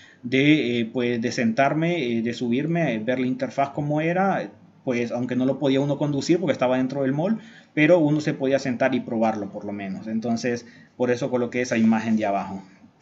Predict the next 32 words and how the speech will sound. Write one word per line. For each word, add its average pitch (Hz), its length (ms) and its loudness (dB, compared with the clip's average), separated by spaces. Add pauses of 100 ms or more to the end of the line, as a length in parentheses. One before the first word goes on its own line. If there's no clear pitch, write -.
(1300)
Eh, 143 420 2 (260)
ya 180 200 6
para 185 160 6
finalizar, 165 560 4
en 139 160 2
la 131 80 2
última 156 540 0
diapositiva, 151 760 2
pues 147 260 4
a 143 100 2
pesar 143 260 2
de 160 100 4
todo 165 220 6
lo 160 120 8
que - 80 -2
hemos 160 240 2
visto, 160 560 2
eh, 127 300 2
a 123 40 -2
modo 135 180 2
de 147 80 0
conclusión 147 600 0
en 127 120 0
este 131 220 -4
campo, 143 560 -2 (720)
eh, 127 220 2
aún 143 260 4
nos 156 120 0
queda 156 300 6
pues 135 160 0
mucho, 160 600 2
eh, 123 360 0